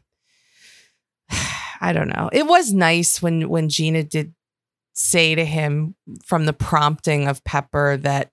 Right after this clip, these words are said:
you know, "Yeah, you've gone above and beyond to, you know, whatever, sort of involve himself with Hank and become a great dog dad to Hank and the cooking," and that she appreciates him. But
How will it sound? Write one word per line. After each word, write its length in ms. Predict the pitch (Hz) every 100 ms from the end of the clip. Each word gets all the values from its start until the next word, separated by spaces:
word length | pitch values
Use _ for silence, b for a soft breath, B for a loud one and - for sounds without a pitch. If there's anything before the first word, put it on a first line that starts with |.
| -
you 100 | 160
know, 480 | 147 143 143 143 - _ _ _ _
"Yeah, 400 | 226 233 220 214
you've 360 | 208 190 185 165
gone 340 | 185 175 175
above 300 | 170 160 165
and 120 | 160 160
beyond 240 | 156 156
to, 200 | 151 147 - _
you 260 | - - 135
know, 320 | 156 147 143 135
whatever, 440 | 147 143 139 139
sort 260 | - 165 151
of 80 | 147
involve 400 | 143 143 143 -
himself 400 | 151 - 143 -
with 100 | 165
Hank 440 | - 226 214 208
and 300 | 160 147 147 - _ _ _ _ -
become 500 | 175 - 165 151 147
a 80 | 156
great 400 | - 156 147 - _ _ _ _ -
dog 360 | 190 180 180 160
dad 300 | 165 165 156
to 100 | 165
Hank 520 | 170 208 196 190 185
and 160 | 143 143
the 60 |
cooking," 640 | - - 190 190 175 175 156
and 100 | 147
that 140 | -
she 160 | - -
appreciates 640 | - 196 185 185 170 -
him. 160 | 170 165
But 240 | 160 -